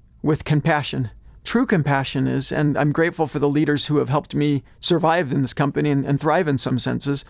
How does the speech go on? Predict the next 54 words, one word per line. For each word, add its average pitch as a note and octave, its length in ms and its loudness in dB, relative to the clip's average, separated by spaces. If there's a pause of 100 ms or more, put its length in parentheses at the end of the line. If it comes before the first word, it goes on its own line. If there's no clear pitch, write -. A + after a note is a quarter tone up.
(480)
It's - 160 0
people A#3 340 2
who F3+ 120 4
have D3 120 0
helped D3 320 -2
me D3 260 2
not C#3 320 0
die C#3 180 2
in C#3 140 0
my B2+ 140 0
excuses, A#2+ 560 -4
because B2+ 220 -6
I've C#3 120 2
had C#3 220 0
plenty A#2 240 -2
of G#2 100 -6
'em. A#2+ 160 -2 (280)
It's - 100 -20
people G3 240 2
who F#3 60 6
have D3+ 120 0
said, D3 240 0
"Let's D#3+ 180 -2
get F3 180 2
out D#3 140 2
and C#3 100 2
march. C3+ 320 -2
We D3 100 2
can C#3+ 180 0
do C#3+ 140 2
this. A#2+ 260 -4 (280)
And D#3 120 0
I'll D3+ 80 2
show G3 200 2
you F3+ 160 4
a D#3+ 40 2
new D#3 140 4
way D#3 220 2
to C3+ 80 -2
do B2 180 0
it. - 160 -4 (220)
But D3+ 80 2
you're F3+ 140 4
gonna F3 180 2
have D#3+ 120 0
to C#3 80 -2
put D#3 200 0
one D3 160 2
foot C#3+ 200 2
in C#3+ 60 0
front C3 220 0
of B2 60 -2
the C3+ 100 2
other." B2 260 0